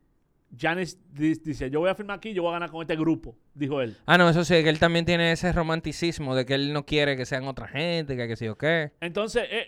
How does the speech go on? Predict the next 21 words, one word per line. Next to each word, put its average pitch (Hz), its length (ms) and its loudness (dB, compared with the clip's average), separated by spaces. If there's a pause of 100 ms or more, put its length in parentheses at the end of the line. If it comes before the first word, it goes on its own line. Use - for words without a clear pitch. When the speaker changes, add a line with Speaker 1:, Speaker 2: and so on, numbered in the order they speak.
Speaker 1:
es 254 240 2
irreal 262 240 0
por 247 140 -2
ese 240 160 -4
lado, 214 320 2 (260)
pero, 214 380 0 (760)
loco, 202 220 -2
yo 180 60 -2
te 190 60 -4
voy 190 80 -2
a - 20 -2
decir 202 140 -8
una 214 80 -12
cosa, 240 340 -4
pa, 156 280 0
pa 165 160 -2
Washington, 165 680 -4 (100)
perder 147 240 -4
a 190 60 2
Bradley 220 280 0
Beal 143 300 0